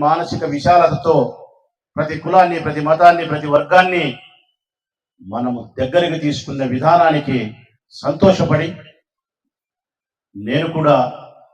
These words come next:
వైఎస్ఆర్ కాంగ్రెస్ పార్టీ జెండా చేత పట్టి ఈ ప్రొద్దుటూరు నియోజకవర్గం యొక్క అభివృద్ధిలో భాగస్థుని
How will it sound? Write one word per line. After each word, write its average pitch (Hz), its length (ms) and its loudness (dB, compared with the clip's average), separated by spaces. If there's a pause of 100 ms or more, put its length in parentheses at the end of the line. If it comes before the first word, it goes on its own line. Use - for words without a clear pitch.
(200)
వైఎస్ఆర్ 160 600 -2
కాంగ్రెస్ 151 340 -2
పార్టీ 147 220 -2 (120)
జెండా 143 220 -2 (140)
చేత 143 180 -6 (120)
పట్టి 147 300 0 (1300)
ఈ 117 100 -10 (100)
ప్రొద్దుటూరు 160 460 -2
నియోజకవర్గం 151 640 -2
యొక్క 143 220 -2
అభివృద్ధిలో 175 460 4 (760)
భాగస్థుని 151 520 -6